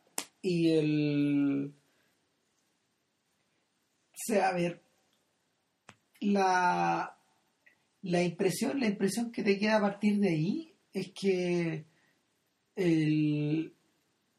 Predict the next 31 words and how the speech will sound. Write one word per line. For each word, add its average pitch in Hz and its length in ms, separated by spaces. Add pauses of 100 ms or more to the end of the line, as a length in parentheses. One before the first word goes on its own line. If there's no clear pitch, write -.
o - 40
sea, 147 360 (720)
a 151 100
ver, 139 140 (1040)
es - 60
que - 100
¿sabes 233 180
qué 285 100
pasa? 302 360 (460)
Es, 226 220
es 240 400
justo 285 280
en 285 60
ese 285 180
momento 294 360
donde 247 200
te 214 80
da-, 240 300
donde 208 560
te 190 80
das 214 200
cuenta - 460 (680)
que, 185 880 (1800)
que 175 460
la 170 120
transformación 190 640
física 240 500
del, 233 380
del 202 160
cabro 247 320
chico, 285 500